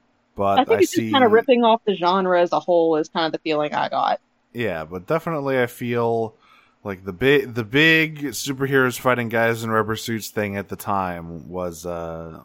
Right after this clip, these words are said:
Speaker 1: was, was Power Rangers. Um, yeah, so we, we see that, you know, he saves the president's son and all that, and then we cut,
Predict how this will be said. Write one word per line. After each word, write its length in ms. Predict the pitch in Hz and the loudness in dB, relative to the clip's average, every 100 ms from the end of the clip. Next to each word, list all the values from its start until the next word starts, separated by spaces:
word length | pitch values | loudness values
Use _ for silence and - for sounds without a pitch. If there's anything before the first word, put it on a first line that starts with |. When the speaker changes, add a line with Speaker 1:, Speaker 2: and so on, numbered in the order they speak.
| - | -14
Speaker 1:
was, 260 | 87 82 | -14 -12
was 160 | 92 90 | -14 -14
Power 400 | - 95 95 87 | -8 -4 -4 -4
Rangers. 600 | 82 78 76 80 82 - _ _ _ _ 123 | -8 -14 -14 -16 -16 -20 _ _ _ _ 0
Um, 600 | 123 123 123 120 123 120 | 2 4 2 -2 -6 -12
yeah, 300 | 143 143 135 | 0 4 4
so 180 | 131 139 | 2 0
we, 80 | 139 | 0
we 240 | 135 135 | 0 0
see 220 | 131 160 147 | -2 -2 2
that, 260 | 139 139 | 4 4
you 60 | 139 | 2
know, 100 | 127 | 0
he 60 | 123 | 0
saves 380 | - 151 135 123 | 2 2 2 -4
the 80 | |
president's 560 | 117 143 123 123 123 117 | 0 2 2 -2 -4 -4
son 320 | - 131 135 | 2 4 4
and 80 | 127 | 4
all 220 | 127 135 | 4 4
that, 240 | 131 143 127 | 4 2 0
and 160 | 123 | -2
then 120 | 123 | -2
we 120 | 123 117 | -2 -4
cut, 440 | - 139 143 | 0 2 2